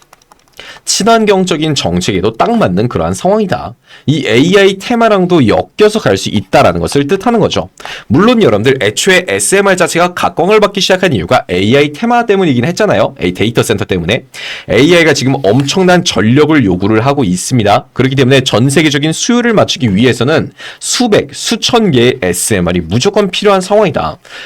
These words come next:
그래서 지금 에이아이 데이터 센터의 중심이라고 볼 수 있는 아메리카, 미국 같은 경우에는 에스엠알 수백 수천 기 이십 년 안에 다 만들 거다라고 준비 중이에요. 당연히 국내에서는 에스엠알 하면 빠질 수 없는 그룹 두 개가 있죠. 뭐요?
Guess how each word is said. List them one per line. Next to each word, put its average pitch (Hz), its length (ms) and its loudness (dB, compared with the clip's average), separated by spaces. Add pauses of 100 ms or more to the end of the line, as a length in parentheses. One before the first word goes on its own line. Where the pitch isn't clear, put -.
(140)
그래서 214 320 2
지금 147 320 0
에이아이 139 400 4
데이터 127 320 0
센터의 123 480 0
중심이라고 175 720 2
볼 143 160 4
수 139 120 -2
있는 110 300 0
아메리카, 113 560 2 (320)
미국 143 340 0
같은 156 260 0
경우에는 120 480 0 (240)
에스엠알 131 500 2
수백 226 360 -2
수천 180 300 -2
기 160 100 -4
이십 101 260 -2
년 143 140 2
안에 120 120 0
다 - 280 -8
만들 214 380 2
거다라고 123 420 0
준비 92 260 -2
중이에요. 85 540 -4 (420)
당연히 185 320 2
국내에서는 156 640 0
에스엠알 117 440 0
하면 143 260 0
빠질 180 280 2
수 190 120 -2
없는 170 200 0
그룹 139 200 0
두 - 100 -8
개가 147 180 0
있죠. 87 340 -6
뭐요? 139 400 2